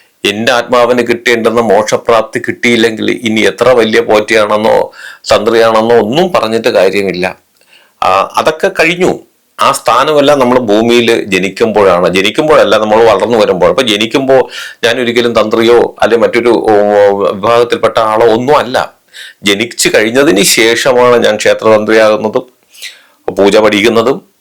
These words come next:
അല്ലെങ്കിൽ മറ്റൊരാൾ എഞ്ചിനീയർ ആകുന്നതും അല്ലെങ്കിൽ വേറൊരു ഡോക്ടറോ അമ്മ അതുപോലുള്ള മറ്റൊരു ഐ എ എസ് ഉദ്യോഗസ്ഥനൊക്കെ ആകുന്നത് ജനിക്കുമ്പോഴേ ആരും, ആരും ജില്ലാ കളക്ടറായിട്ട് ജനിക്കുന്നില്ല. അപ്പൊ ജനിച്ചതിന് ശേഷമാണ് നമ്മൾ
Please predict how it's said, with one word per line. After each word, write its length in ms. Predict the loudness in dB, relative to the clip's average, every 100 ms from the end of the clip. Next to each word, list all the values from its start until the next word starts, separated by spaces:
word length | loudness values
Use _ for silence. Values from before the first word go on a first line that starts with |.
| _ _ -4
അല്ലെങ്കിൽ 340 | -2 0 0 0 0
മറ്റൊരാൾ 380 | -2 0 2 2 2
എഞ്ചിനീയർ 420 | -2 -4 -4 -2 0
ആകുന്നതും 420 | 0 0 0 0 -4 _ _ _ -6
അല്ലെങ്കിൽ 240 | -2 0 2
വേറൊരു 340 | 2 2 4 4
ഡോക്ടറോ 360 | 2 2 0 0 -2 _ _ _ -4
അമ്മ 140 | 0 0
അതുപോലുള്ള 340 | 0 2 4 4
മറ്റൊരു 280 | 2 0 2 2 2
ഐ 40 | 2
എ 20 | 0
എസ് 100 | 0
ഉദ്യോഗസ്ഥനൊക്കെ 640 | 2 0 2 0 2 0
ആകുന്നത് 240 | -2 -2 -2
ജനിക്കുമ്പോഴേ 460 | -2 -2 -2 0 0 2
ആരും, 260 | 2 0 -4 -8 -4 0
ആരും 420 | 2 4 2 2 0
ജില്ലാ 180 | 0 2 2
കളക്ടറായിട്ട് 480 | 0 0 -2 -2 -2
ജനിക്കുന്നില്ല. 440 | -2 -2 -4 -4 -8 _
അപ്പൊ 120 | -8 -4
ജനിച്ചതിന് 500 | -2 -2 -2 -2 -2 -4
ശേഷമാണ് 580 | -2 0 0 -2 -2 -2 -4 -6 -18 -16 -6
നമ്മൾ 180 | -2 0